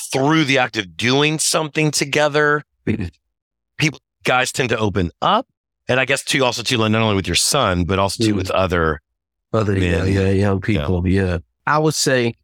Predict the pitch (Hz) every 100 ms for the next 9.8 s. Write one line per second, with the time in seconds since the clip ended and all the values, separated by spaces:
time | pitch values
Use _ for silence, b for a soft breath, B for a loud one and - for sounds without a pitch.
0 | _ _ 135 151 156 143 143 120 - 135
1 | 120 110 104 101 101 - - 139 - 143
2 | 160 - 147 123 117 104 - 110 98 123
3 | 131 127 107 107 90 110 113 113 104 107
4 | 104 95 87 - 107 101 - 135 135 131
5 | 98 - _ 104 98 113 123 - 120 113
6 | 110 - 113 110 104 101 110 110 107 107
7 | 101 98 117 110 104 95 - _ _ _
8 | - 104 92 107 110 107 101 107 117 110
9 | 101 87 107 117 110 104 98